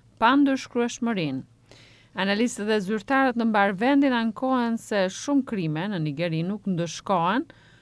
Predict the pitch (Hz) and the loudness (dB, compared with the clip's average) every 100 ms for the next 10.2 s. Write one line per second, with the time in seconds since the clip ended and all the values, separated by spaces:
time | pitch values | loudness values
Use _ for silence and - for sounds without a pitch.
0 | _ - 170 170 170 170 285 269 170 - | _ -10 -6 -4 -4 -2 -2 -2 -4 -4
1 | 190 175 175 220 269 - 165 156 151 160 | -4 -2 -2 -2 -2 -4 -4 -4 -2 -2
2 | 160 226 320 - - 175 175 170 160 254 | -2 0 -2 -4 -6 -4 -2 -2 -2 -4
3 | 254 254 226 214 214 214 226 269 180 151 | -4 -2 -2 -2 -4 -4 -2 0 0 -4
4 | 135 180 180 190 175 165 170 180 208 190 | -4 -4 -4 -6 -4 -4 -4 -2 -2 -2
5 | 139 135 - _ _ _ _ _ _ _ | -2 -8 -16 _ _ _ _ _ _ _
6 | _ - 214 202 208 233 247 233 - 247 | _ 2 4 4 4 4 4 2 -2 -4
7 | 330 320 277 208 202 165 147 - 151 156 | -2 2 2 2 2 2 0 -4 -4 -2
8 | 180 165 175 151 151 170 160 156 175 226 | -2 -2 -2 -2 -2 -4 -2 -2 -2 -6
9 | - - 196 226 285 285 262 - 277 302 | -12 -4 -2 2 2 2 0 -2 0 0
10 | - 254 | 0 -4